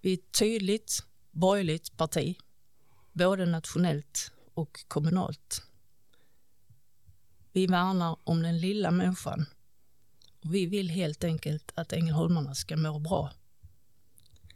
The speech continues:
Vi vill skapa en god miljö som vi efterlämnar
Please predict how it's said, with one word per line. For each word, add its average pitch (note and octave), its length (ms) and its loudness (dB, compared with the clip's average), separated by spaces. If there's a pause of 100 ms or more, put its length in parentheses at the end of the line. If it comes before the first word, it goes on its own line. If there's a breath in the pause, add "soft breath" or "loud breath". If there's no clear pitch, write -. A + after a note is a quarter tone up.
(1200 soft breath)
Vi G3+ 160 2
vill F#3+ 100 0
skapa F#3+ 400 0
en F3 100 0
god E3 280 0
miljö E3+ 420 2 (1000)
som - 260 0
vi F3 240 -2
efterlämnar D#3+ 760 -2